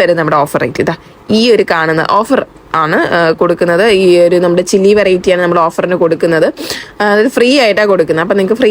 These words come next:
ആയിട്ട് കിട്ടണമെന്നുണ്ടെങ്കിൽ നിങ്ങൾ ഈ വീഡിയോയിൽ, ആ, കമന്റ് ഇടുക. അപ്പോൾ ഏറ്റവും കൂടുതൽ ലൈക്ക് കിട്ടുന്ന ആൾ, ആൾക്കാരിൽ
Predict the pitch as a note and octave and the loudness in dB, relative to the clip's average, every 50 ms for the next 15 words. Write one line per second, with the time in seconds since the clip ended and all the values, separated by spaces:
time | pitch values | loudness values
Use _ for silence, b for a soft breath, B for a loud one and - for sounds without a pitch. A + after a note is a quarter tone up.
0 | G#3+ A3 A3+ A3 B3+ B3+ A3 G3 - G3+ G#3+ A3 G#3+ G#3 G#3+ G#3 G3 F#3+ F3+ F#3 | 2 2 2 0 -2 -4 -4 -2 -2 0 0 0 2 2 2 2 2 0 0 0
1 | A3+ D4+ A#3+ G3 F#3 F#3 F#3+ G#3+ A3+ G#3 G#3+ G#3+ G#3 F3+ F3 F3 F3 F#3+ F3+ F3 | 0 0 0 0 0 2 0 2 0 0 0 2 2 2 2 2 2 2 2 2
2 | F3 F#3 A4+ - - B B B B B - - G3+ F#3+ F#3+ - G#3 G3+ G3+ A3 | 2 0 -2 -4 -10 B B B B B -4 -2 -2 -2 -2 -2 -2 0 0 0
3 | G#3+ G3+ F3+ E3+ F#3 F#3 - G#3+ F#3 F3+ F3+ - G#3+ A3+ C4 A3+ G3+ G3+ G#3 G#3+ | 2 2 2 0 0 0 0 0 0 0 2 2 2 2 2 2 2 2 2 2
4 | G3 F3 F3 F3 - G3+ F3+ F#3 E3 - F#3 G3 G3 F#3 F3 F3 F3 E3+ E3+ - | 2 2 0 0 -2 0 0 0 -2 0 0 0 0 0 0 0 0 0 -2 -2
5 | - E3+ F3 F3+ F3 - F#3+ F#3 F#3+ F#3 G3 | -2 -4 -4 -2 -2 0 0 0 2 2 2